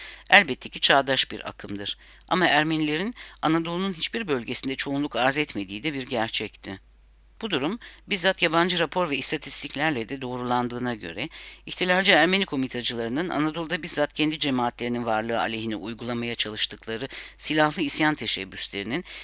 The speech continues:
hem fikir hem aksiyon bakımından yanlışlığı bugün daha açık olarak görülebilmektedir. Fakat Dünya Harbi sonunda galip devletler Paris Sulh Konseyi'nde Ermeni meselesini daima ön planda tuttular. Hele Sevr Muahedesi'nde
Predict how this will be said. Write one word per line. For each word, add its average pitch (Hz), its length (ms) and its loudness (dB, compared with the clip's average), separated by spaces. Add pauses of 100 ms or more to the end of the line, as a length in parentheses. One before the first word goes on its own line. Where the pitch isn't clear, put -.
(120)
hem 214 180 4
fikir 156 460 -4
hem 190 160 2
aksiyon 143 380 2
bakımından 110 440 -4
yanlışlığı 117 720 2 (320)
bugün 175 220 0
daha 165 180 4
açık - 300 2
olarak 113 340 -2
görülebilmektedir. 104 1080 -8 (840)
Fakat - 280 0
Dünya 208 240 2
Harbi 156 200 4
sonunda 127 440 -2
galip 175 420 2
devletler 131 580 -2 (240)
Paris 190 280 4
Sulh - 260 -2
Konseyi'nde 120 560 -2
Ermeni 165 380 4
meselesini 143 480 2
daima 143 380 6
ön 117 120 -2
planda 104 380 -6
tuttular. 98 600 -10 (480)
Hele 196 220 4
Sevr 190 340 6
Muahedesi'nde 113 840 0